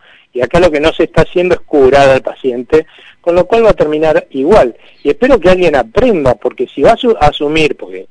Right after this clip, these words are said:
imagínate que un gobierno en crisis no gana una elección, ¿no? O sea, va a asumir otro en dos mil veintitrés, ¿sí?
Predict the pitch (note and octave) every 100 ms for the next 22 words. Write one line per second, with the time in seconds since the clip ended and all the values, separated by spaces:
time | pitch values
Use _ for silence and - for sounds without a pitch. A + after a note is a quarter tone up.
0 | _ - G2 C3+ C#3 D#3 D3 C#3 C3+ C#3
1 | D3 C#3+ B2+ - D#3+ C#3+ - C#3+ _ _
2 | _ _ _ _ _ _ _ _ _ _
3 | _ B2 C3 D#3+ D#3+ A#2+ G#2+ G2 G2 -
4 | A#2 - D3+ B3 - - - C#3+ D3+ D3
5 | D3 D#3 G#3+ - C3+ D#3+ G3 _ _ _
6 | - B2 A#2+ A#2 C3+ C#3 C3+ C3+ C#3+ G3+
7 | - - _ _ _ _ A#2 D3+